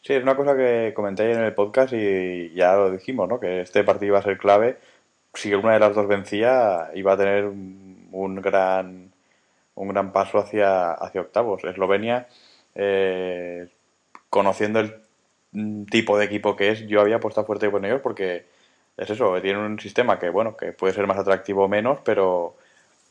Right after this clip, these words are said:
lo ejecutan muy bien, tienen jugadores que, que casan a la perfección con este esquema y les ha funcionado muy bien en la fase de clasificación,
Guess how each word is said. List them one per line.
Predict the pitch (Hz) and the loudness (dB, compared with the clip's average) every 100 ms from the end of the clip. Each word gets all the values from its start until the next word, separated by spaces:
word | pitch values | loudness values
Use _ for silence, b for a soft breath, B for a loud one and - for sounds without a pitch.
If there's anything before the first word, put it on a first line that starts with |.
| - | -14
lo | 95 101 | -2 0
ejecutan | 101 98 98 104 101 101 | 0 -2 -4 0 0 2
muy | 101 | 0
bien, | 113 139 | 0 0
tienen | 123 110 | -2 -4
jugadores | 104 107 120 113 - | 2 4 4 2 0
que, | 92 90 85 85 85 82 | -4 -4 -4 -6 -10 -10
que | 87 85 85 85 82 82 82 87 - | -8 -8 -8 -10 -10 -10 -12 -16 -8
casan | - 95 101 | -4 -4 -2
a | |
la | 98 | 0
perfección | 101 101 95 98 | -2 -4 -6 -6
con | 101 | -6
este | 98 101 | -4 -6
esquema | - 107 131 127 | -4 -4 -2 -2
y | 101 92 | -4 -6
les | 92 | -8
ha | 92 | -8
funcionado | 104 - 107 92 | -10 -6 -4 -4
muy | 92 | -4
bien | 90 | -4
en | 90 87 | -6 -8
la | |
fase | - 92 92 | -6 -6 -6
de | |
clasificación, | 90 90 90 92 95 95 | -8 -8 -6 -6 -6 -8